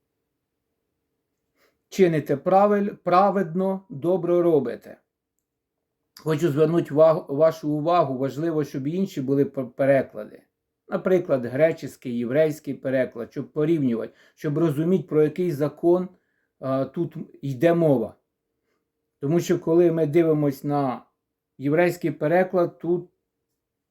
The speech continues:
такі слова: «Якщо ви дійсно добиваєтесь Тори царства».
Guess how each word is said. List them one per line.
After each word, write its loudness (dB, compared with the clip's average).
такі -2
слова: 2
«Якщо -4
ви 0
дійсно -2
добиваєтесь 2
Тори -6
царства». -4